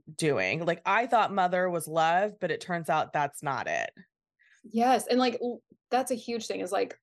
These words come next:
Speaker 2: finding out, like, "Oh, this is, like, what you think is love and what, what your whole world has told you is love and what your whole world has told you it means to love another person," because you might be
Speaker 1: Mm-hmm.
Speaker 2: loving another person who is not loving you back, but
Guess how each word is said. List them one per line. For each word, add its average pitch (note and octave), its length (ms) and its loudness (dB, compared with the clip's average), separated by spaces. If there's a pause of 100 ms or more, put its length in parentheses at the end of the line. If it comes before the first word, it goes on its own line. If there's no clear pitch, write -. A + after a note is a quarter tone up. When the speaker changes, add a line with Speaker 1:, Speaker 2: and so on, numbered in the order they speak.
(380)
Speaker 2:
finding A3 280 4
out, G#3 120 2
like, G3 180 -2
"Oh, G#3+ 160 4
this G#3 220 -2
is, G3 220 -6
like, - 140 -4
what G#3+ 100 0
you A3 60 -4
think A#3+ 200 2
is G#3+ 120 6
love F#3 200 4
and F3+ 120 -6
what, - 140 -8 (440)
what G3+ 440 0
your A3 180 4
whole A#3+ 300 10
world A3 300 2
has G#3 180 -8
told C4+ 340 0
you G3+ 340 -2 (440)
is A3 220 4
love F#3+ 320 6
and A3+ 120 2
what A#3 100 2
your A#3 120 4
whole B3 180 4
world B3 200 2
has A3+ 160 -6
told A3 320 -6
you G#3+ 160 2
it G#3 120 0
means G#3 440 -4 (460)
to C4 160 0
love A3+ 220 2
another A3 320 2
person," F#3+ 460 -6
because G3 320 -2
you E3+ 100 0
might F3+ 160 0
be F#3+ 60 0
Speaker 1:
Mm-hmm. F3+ 100 -6
Speaker 2:
loving G#3 200 -6
another G#3+ 200 -6
person G3+ 260 -10
who G3+ 40 -6
is G3 100 -8
not G3+ 180 0
loving G3+ 220 0
you F#3 100 -4
back, G3+ 460 2
but F#3+ 220 0